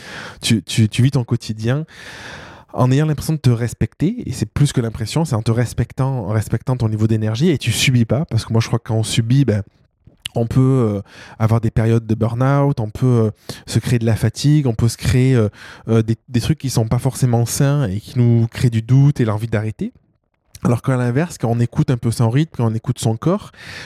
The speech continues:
couplé à la vision, c'est quand même hyper important, euh, je trouve, bah, du coup, ça permet d'a-, d'avancer. Euh, après, tu peux, tu peux aussi avoir, euh, je pense, tu vois, je, je travaille pas tout seul dans, dans la boîte.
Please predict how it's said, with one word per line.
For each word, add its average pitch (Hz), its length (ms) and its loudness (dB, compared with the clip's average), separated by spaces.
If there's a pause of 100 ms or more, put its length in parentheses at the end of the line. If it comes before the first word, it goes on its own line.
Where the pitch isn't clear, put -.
(120)
couplé 190 500 0
à 113 80 -2
la 117 100 0
vision, 120 400 -2
c'est - 160 -2
quand 110 120 0
même 110 100 0
hyper 110 300 -2
important, 131 500 0
euh, 107 100 2
je 110 80 2
trouve, 185 380 -2 (420)
bah, 110 80 2
du 120 80 4
coup, 156 80 0
ça 170 160 0
permet 123 300 -2
d'a-, 123 180 0
d'avancer. 117 560 -2 (640)
Euh, 107 1400 2
après, - 240 -4
tu - 140 -12
peux, 113 260 0
tu - 140 -12
peux 123 100 2
aussi 120 300 2
avoir, 110 420 2
euh, 98 60 -4
je - 80 -10
pense, 117 260 -6
tu - 80 -8
vois, 117 100 2
je, 104 200 -4
je - 40 -12
travaille 107 280 -4
pas 101 100 -2
tout 110 160 -2
seul 156 240 0
dans, 107 320 -6
dans 110 140 -6
la 107 140 0
boîte. 127 340 -2